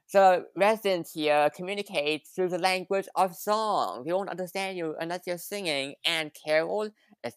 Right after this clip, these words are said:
technically a princess here due to marriage of convenience crap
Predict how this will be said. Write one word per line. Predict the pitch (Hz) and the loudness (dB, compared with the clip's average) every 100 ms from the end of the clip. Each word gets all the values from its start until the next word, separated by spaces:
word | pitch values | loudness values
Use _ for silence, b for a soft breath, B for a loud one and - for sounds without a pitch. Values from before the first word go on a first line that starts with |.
| - | -8
technically | 139 - 156 | -8 -6 -4
a | 160 - - | -4 -6 -8
princess | 165 151 113 - | -6 -4 -6 -6
here | 101 85 78 78 _ _ _ | -10 -8 -8 -10 _ _ _
due | 156 165 | 0 0
to | 123 | -2
marriage | 127 147 139 143 147 - | 0 2 2 2 0 -6
of | 131 | -6
convenience | 131 123 131 131 123 98 - - | -8 -8 -8 -8 -8 -10 -14 -10
crap | 92 80 50 | -8 -6 -8